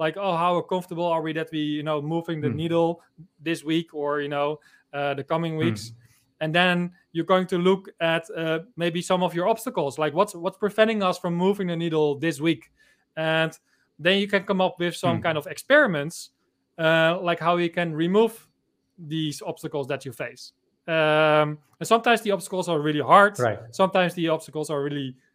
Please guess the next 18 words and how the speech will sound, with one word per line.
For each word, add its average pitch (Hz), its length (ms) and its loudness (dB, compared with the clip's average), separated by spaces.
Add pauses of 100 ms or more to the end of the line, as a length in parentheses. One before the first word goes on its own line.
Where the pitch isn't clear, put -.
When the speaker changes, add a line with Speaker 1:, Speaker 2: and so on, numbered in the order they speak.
(200)
Speaker 1:
uh, 139 400 -2 (720)
obvious, 196 420 0
maybe. 185 300 2
Yeah, 170 180 4
so 170 160 -2
it 143 80 -8
really 156 220 -4
depends 165 400 -4
on, 139 220 -10 (280)
on 147 80 -8
how 139 120 -2
you 147 160 0
look 180 160 -2
at 170 80 0
that. 160 200 0 (440)
Um, 147 500 2 (1000)
yeah, 180 140 4
so, 170 400 4